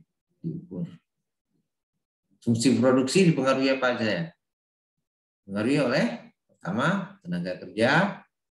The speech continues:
yang kedua modal, yang ketiga luas lahan, dan seterusnya teknologi.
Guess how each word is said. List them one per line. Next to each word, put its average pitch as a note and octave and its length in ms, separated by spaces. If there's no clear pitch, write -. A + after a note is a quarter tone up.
yang G2 120
kedua D3 680
modal, E3+ 800
yang F#2+ 160
ketiga A2 480
luas G2+ 360
lahan, E3 640
dan B2 300
seterusnya G2 640
teknologi. F2+ 920